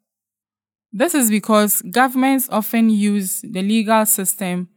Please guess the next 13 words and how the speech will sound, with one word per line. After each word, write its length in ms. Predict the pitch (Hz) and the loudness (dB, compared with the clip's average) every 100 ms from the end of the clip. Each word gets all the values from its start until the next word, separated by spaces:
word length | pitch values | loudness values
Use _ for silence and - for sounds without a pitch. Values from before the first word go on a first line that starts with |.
| _ _ _ - | _ _ _ -6
as 180 | 190 220 | -2 0
a 80 | 208 | 0
way 240 | 247 254 | 2 2
to 140 | 240 214 | 2 0
legitimize 920 | 196 196 214 214 202 196 202 185 - - | 0 0 -2 0 2 0 0 -2 -4 -8
these 360 | 185 196 - | -6 -4 -2
shutdowns, 600 | 190 175 170 160 160 - - _ _ _ | -4 -4 -6 -8 -10 -12 -16 _ _ _
both 320 | 185 247 254 202 | -2 0 0 0
within 380 | 208 208 220 | -2 0 0
their 200 | 202 185 | 2 0
own 260 | 180 202 202 | 0 -2 -4
countries 840 | - 190 180 - 185 175 - - _ _ _ _ - | -4 -6 -6 -8 -10 -8 -10 -12 _ _ _ _ -4
and 340 | 226 233 233 | 0 0 -2